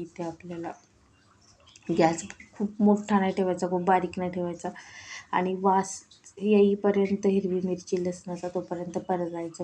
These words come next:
परतलं की आपल्याला इथे टोमॅटो घालून घ्यायचा आहे. टोमॅटो पण छान परतायचं. इथे आपल्याला बारीकच गॅस ठेवायचा, खूप मोठा नाही, low to medium ठेवायचा. थोडंसं मीठ घालून घ्यायचं, थोडंच घातलेलं आहे मी,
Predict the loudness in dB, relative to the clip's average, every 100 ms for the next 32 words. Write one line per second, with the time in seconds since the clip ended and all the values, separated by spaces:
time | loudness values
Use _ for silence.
0 | -4 -2 -2 -4 -4 -4 -6 -10 -20 -20
1 | _ -4 -2 0 -2 -2 -4 -4 -2 -4
2 | -2 -4 -4 -6 -6 -6 -6 -8 -10 -10
3 | -14 -20 -20 -20 -8 -4 -4 -4 -4 -2
4 | -4 -4 -6 -4 -2 -2 -2 -2 -4 -8
5 | -8 -8 -8 -8 -8 -10 -10 -8 -8 -6
6 | -4 -4 -6 -8 -8 -6 -8 -10 -10 -8
7 | -8 -8 -12 -12 -14 -8 -6 -8 -12 -10
8 | -8 -6 -4 -4 -6 -4 -2 0 0 -2
9 | -8 -8 -8 -8 -10 -10 -12 -16 -20 -20
10 | -20 -20 _ -2 0 0 -2 -4 -8 -4
11 | -2 -2 -4 -4 -2 -2 -2 -2 -4 -6
12 | -8 -10 -4 -2 0 2 2 0 -8 -8
13 | -4 -4 -4 -4 -4 -6